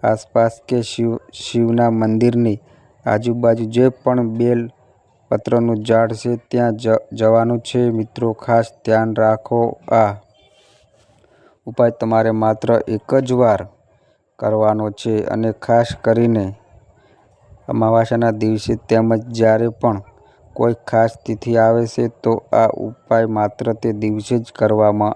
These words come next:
આવે છે. એટલા માટે તમારે આ ઉપાયને ખૂબ જ ધ્યાનથી સમજવાનો છે. પછી ત્યાં પહોંચ્યા પછી બેલપત્રના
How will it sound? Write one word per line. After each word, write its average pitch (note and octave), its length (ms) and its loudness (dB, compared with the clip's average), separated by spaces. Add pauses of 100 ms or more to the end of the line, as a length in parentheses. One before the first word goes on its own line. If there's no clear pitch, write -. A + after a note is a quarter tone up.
આવે G2+ 400 0
છે. G2+ 360 -2 (500)
એટલા A2+ 300 0
માટે A2+ 320 0
તમારે A2 480 0
આ A2+ 240 0
ઉપાયને A2 560 0 (180)
ખૂબ A#2+ 300 0
જ G#2+ 160 -6 (520)
ધ્યાનથી A2 540 0
સમજવાનો G#2+ 840 -2
છે. G2+ 460 -2
પછી A2 440 -2 (960)
ત્યાં A#2 180 0
પહોંચ્યા A#2 560 0
પછી A2+ 420 -2
બેલપત્રના A#2 920 0